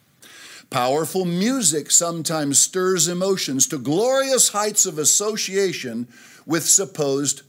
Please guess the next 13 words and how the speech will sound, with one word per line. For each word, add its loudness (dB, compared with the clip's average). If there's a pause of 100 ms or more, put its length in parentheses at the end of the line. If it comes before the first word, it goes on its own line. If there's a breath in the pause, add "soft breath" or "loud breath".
(100)
truth. -4
Compelling 2
language 0
is -2
used -2
and -2
scripting 0
of 0
outcome -2 (280 loud breath)
to 0
sell 2
nonsensical 0
drivel. -2